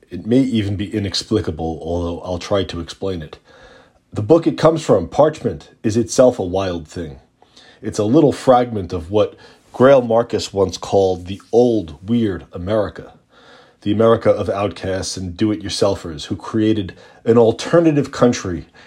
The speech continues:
in the nineteenth and twentieth centuries, a kind of parallel universe. Parchment is exactly about that.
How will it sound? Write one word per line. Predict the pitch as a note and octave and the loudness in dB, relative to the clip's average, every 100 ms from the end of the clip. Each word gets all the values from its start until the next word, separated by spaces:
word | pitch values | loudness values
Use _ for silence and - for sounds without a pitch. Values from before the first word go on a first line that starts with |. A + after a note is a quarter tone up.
| - | -12
in | F#2+ | -6
the | G2+ | -2
nineteenth | G#2 - G2 E2+ | -2 -4 -10 -8
and | F2 | -8
twentieth | G2 F#2 F2 | -6 -4 -4
centuries, | F#2 E2+ E2+ E2 C2+ | -6 -6 -8 -12 -14
a | - | -14
kind | - G#2 | -4 -4
of | D#2+ - | -4 -6
parallel | - G#2+ G2 F#2 E2+ | 0 2 2 -2 -4
universe. | F2+ F#2 E2 D#2+ - - _ _ _ - - _ - | -6 -6 -8 -10 -10 -14 _ _ _ -20 -20 _ 2
Parchment | D3+ D3+ B2 G2+ - - - - - - - _ _ | 2 2 0 -2 -4 -18 -20 -20 -20 -20 -20 _ _
is | A2 G#2+ | 0 0
exactly | A2 G2+ A#2 A#2 G#2 | 0 4 4 4 -2
about | F2+ F2+ E2+ | -2 -2 -4
that. | - D2+ - | -6 -8 -10